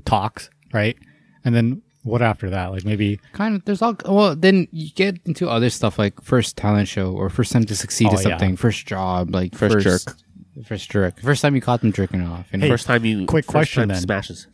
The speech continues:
Speaker 2: Yeah.
Speaker 1: So if you have a son,
Speaker 3: Uh-huh.
Speaker 1: right, you know what he's gonna be doing.
Speaker 3: Yeah.
Speaker 1: Are you, are you gonna have the talk with him, <laughs> or are you just gonna, like, let him slide and just do whatever the
Speaker 3: Uh,
Speaker 1: fuck he needs
Speaker 3: I'm not
Speaker 1: to?
Speaker 3: gonna try to hide it.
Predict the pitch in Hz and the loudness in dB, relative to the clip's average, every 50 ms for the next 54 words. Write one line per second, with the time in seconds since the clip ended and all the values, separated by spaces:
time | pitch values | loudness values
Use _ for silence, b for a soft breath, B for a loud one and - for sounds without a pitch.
0 | _ - 131 117 107 104 - 127 110 - 139 151 135 127 113 - - 135 143 147 | _ -8 -6 -4 -4 0 2 0 2 2 2 2 2 0 -2 -2 0 2 2 2
1 | 98 87 85 87 _ _ _ _ - 104 101 98 98 _ _ _ _ _ _ _ | 2 -2 -6 -12 _ _ _ _ -18 -14 -14 -14 -14 _ _ _ _ _ _ _
2 | _ - 110 98 98 107 - _ _ _ _ _ - - - 220 220 180 175 202 | _ -4 -2 -2 -2 -2 -4 _ _ _ _ _ -12 -4 0 2 2 4 4 4
3 | 190 165 139 123 101 113 101 92 87 85 113 120 95 80 85 - _ _ _ - | 4 4 4 2 2 2 2 2 2 4 2 2 2 0 -4 -12 _ _ _ -6
4 | 110 101 - - _ _ _ _ _ _ _ - 110 110 113 110 110 - _ _ | -4 -4 -4 -6 _ _ _ _ _ _ _ 2 4 4 4 2 0 -4 _ _
5 | _ - _ - 123 110 101 95 113 113 - - 120 120 113 113 107 - 113 110 | _ -10 _ 0 2 2 2 2 0 0 0 2 0 0 0 -2 -2 -2 0 -2
6 | 127 - 165 156 - 180 160 139 117 147 139 127 127 123 - - 151 123 117 113 | -2 0 -2 0 2 2 2 4 4 2 2 2 0 0 0 0 0 0 0 0
7 | 113 113 107 113 110 113 113 117 113 107 - - 117 104 107 110 113 113 110 110 | 0 -2 0 0 0 2 2 2 2 0 -2 -4 -4 -2 0 0 0 0 0 -2
8 | 110 104 104 98 90 113 110 110 113 110 113 - 214 226 226 214 110 - - 110 | -2 -2 -4 -4 -2 -2 0 0 2 0 0 0 0 0 2 0 0 0 0 0
9 | 113 127 147 180 - - 202 175 - - 147 123 107 95 101 104 127 147 123 | 0 2 2 2 2 2 0 -2 0 2 2 2 2 2 2 2 2 2 2